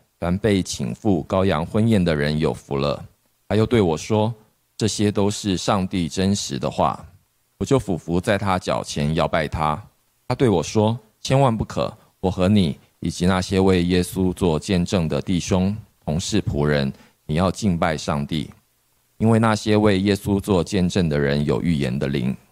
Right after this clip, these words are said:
后来我看见天开了，有一匹白马，骑在马上的称为诚信真实，他审判和征战都凭着公义，他的眼睛如火焰，头上戴着许多冠冕，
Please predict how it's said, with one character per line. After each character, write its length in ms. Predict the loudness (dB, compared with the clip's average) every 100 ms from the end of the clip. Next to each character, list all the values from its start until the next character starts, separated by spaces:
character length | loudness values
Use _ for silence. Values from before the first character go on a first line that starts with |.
| _ _ _ _ _ _ _ _ _ -2
后 80 | 2
来 280 | 2 2 -2 -8 _
我 100 | -8
看 200 | -2 0
见 240 | 2 0 0
天 300 | 2 2 0
开 280 | 0 0 2
了， 280 | 0 -2 -10 _ -2
有 100 | 0
一 60 | 2
匹 220 | 0 0
白 220 | 0 2
马， 260 | 2 0 -6 _ _ _ _ _ -14
骑 160 | -8 0
在 160 | 2
马 220 | 2 0
上 260 | 0 0 2
的 160 | 0 -2
称 240 | 2 4
为 220 | 4 2
诚 280 | -2 -2 -2
信 360 | -2 0 0 -2 -2
真 240 | 2 2
实， 380 | 0 -4 -4 -4 -10 _ _ _ _ -4
他 100 | -2
审 220 | -2 0
判 260 | 0 0
和 280 | -2 -2 -2
征 280 | 0 2 2
战 300 | 2 -2 -2
都 160 | -2 0
凭 300 | 0 -2 -2
着 180 | -2
公 260 | 0 0 2
义， 220 | 0 -2 -8 _ _ _ _
他 60 | -2
的 80 | 0
眼 220 | 2 0
睛 320 | 0 2 4
如 180 | 4 4
火 240 | 2 2
焰， 300 | 2 0 0 -8 _ _ -2
头 140 | 0
上 280 | 2 0 0
戴 220 | -2 -2
着 260 | -2 -4 -4
许 180 | -4
多 120 | 0 2
冠 220 | 2 2
冕， 260 | 0 -2